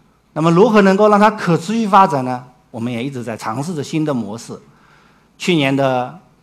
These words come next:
六月份啊，我们做了一个创新的设想：学校里面什么东西最多呢？中国的孩子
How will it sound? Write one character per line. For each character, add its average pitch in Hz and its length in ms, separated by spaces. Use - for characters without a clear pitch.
六 175 140
月 131 180
份 104 260
啊， 117 220
我 120 120
们 113 200
做 160 120
了 139 100
一 139 40
个 135 80
创 156 260
新 151 160
的 170 80
设 143 240
想： 95 240
学 156 200
校 240 180
里 175 100
面 143 280
什 139 160
么 147 100
东 370 160
西 - 140
最 233 160
多 226 220
呢？ 220 300
中 131 120
国 131 80
的 135 80
孩 110 280
子 120 120